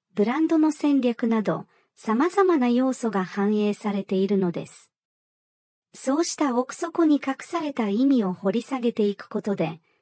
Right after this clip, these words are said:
ファッションの本質に迫ることができるのです。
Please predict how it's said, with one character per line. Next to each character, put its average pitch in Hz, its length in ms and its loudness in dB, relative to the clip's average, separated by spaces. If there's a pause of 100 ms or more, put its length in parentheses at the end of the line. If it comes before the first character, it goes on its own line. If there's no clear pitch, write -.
(140)
フ 302 120 0
ァ - 20 0
ッ - 40 0
シ - 200 -4
ョ 330 60 2
ン 269 80 2
の 220 120 4
本 233 260 0
質 - 240 -4
に 294 160 4
迫 277 300 0
る 254 120 -2
こ 220 120 -4
と 233 140 0
が 196 160 -2
で 165 140 -2
き - 160 -2
る 214 100 2
の 180 120 0
で 160 180 -6
す。 - 220 -14